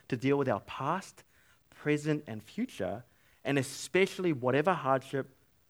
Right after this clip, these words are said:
we might experience. See, Jesus, is the last thing we think we need in the midst of storms in our lives, isn't he? And so often, instead of looking to Jesus, instead of reminding our hearts of who he is,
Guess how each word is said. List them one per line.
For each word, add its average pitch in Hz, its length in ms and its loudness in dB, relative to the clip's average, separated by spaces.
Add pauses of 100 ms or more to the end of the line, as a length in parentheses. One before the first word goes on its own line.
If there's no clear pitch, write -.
(100)
we 120 140 -4
might 104 180 0
experience. 92 560 -10 (1300)
See, 175 180 0
Jesus, 180 600 0 (400)
is 160 140 8
the 135 120 10
last 156 600 2
thing 127 360 2 (300)
we 151 200 6
think 147 320 0
we 135 120 2
need 127 240 2
in 117 80 0
the 113 60 0
midst 120 280 -2
of 117 100 -2
storms 110 280 -6
in 107 80 -4
our 98 60 -4
lives, 95 240 -4
isn't 95 220 -12
he? 90 140 -16 (760)
And 143 120 0
so - 300 6
often, 147 440 4
instead 202 440 2
of 190 240 4
looking 170 560 2
to 147 180 -2
Jesus, 135 680 -2 (420)
instead 147 220 0
of 190 100 4
reminding 165 600 6
our 165 100 6
hearts 165 360 0
of 120 100 -4
who 151 140 -2
he 185 120 0
is, 175 340 0